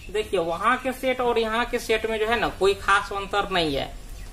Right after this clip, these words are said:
जैसे आपके पास किताबों का सेट, उसको भी हम सेट ही कहेंगे। जैसे क्लास टेंथ एनसीईआरटी का आपको बुक है, यानी एक बुक है, ठीक है, उसके बाद आपके पास science का है, social science का है, तो सभी का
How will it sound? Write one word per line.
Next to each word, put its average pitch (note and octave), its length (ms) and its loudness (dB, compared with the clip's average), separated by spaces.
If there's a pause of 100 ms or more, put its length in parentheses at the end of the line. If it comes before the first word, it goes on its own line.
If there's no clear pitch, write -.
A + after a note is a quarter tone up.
जैसे G3 240 4
आपके A3+ 260 2
पास A3+ 240 0
किताबों A3 480 2
का G3 160 2
सेट, - 360 -6
उसको A#3 300 -2
भी A#3 120 2
हम A3+ 120 2
सेट A3 280 4
ही A3 80 8
कहेंगे। C#3+ 400 -2 (380)
जैसे F3+ 260 2 (240)
क्लास F#3 420 4
टेंथ G#3 340 -2
एनसीईआरटी G3+ 560 -2
का G3+ 160 0 (340)
आपको G3 500 2 (360)
बुक G4 280 2
है, - 160 -6 (400)
यानी F3+ 220 2 (140)
एक B3+ 300 4
बुक A#3+ 200 2
है, G#3 140 4 (460)
ठीक A#3+ 180 -2
है, C3 180 -2 (360)
उसके F3+ 200 -4
बाद G3 260 6
आपके F#3+ 340 4
पास G3 340 2
science F#3 380 -2
का G3 140 2
है, F3+ 180 2
social F#3 300 -2
science F#3+ 280 -4
का F3 120 2
है, D#3+ 100 2
तो E3 100 -10
सभी F#3 360 0
का A3+ 140 2